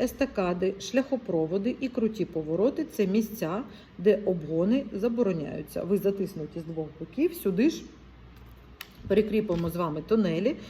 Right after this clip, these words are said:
тому що в тунелях теж ви з двох боків затиснуті бетоном, да? Ніяких обгонів робити не можна. Якщо щось піде під час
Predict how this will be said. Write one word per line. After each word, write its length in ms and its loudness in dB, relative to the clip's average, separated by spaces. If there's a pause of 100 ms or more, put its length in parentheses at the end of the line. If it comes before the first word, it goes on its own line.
(320)
тому 200 4
що 120 2
в 40 -6
тунелях 400 2
теж 220 0
ви 120 -2
з 60 -4
двох 240 -2
боків 300 -4
затиснуті 600 -4
бетоном, 560 -2
да? 160 2 (1120)
Ніяких 420 2
обгонів 480 2
робити 400 0 (360)
не 100 4
можна. 340 0
Якщо 200 -4
щось 200 -2
піде 300 -2
під 200 -8
час 140 -4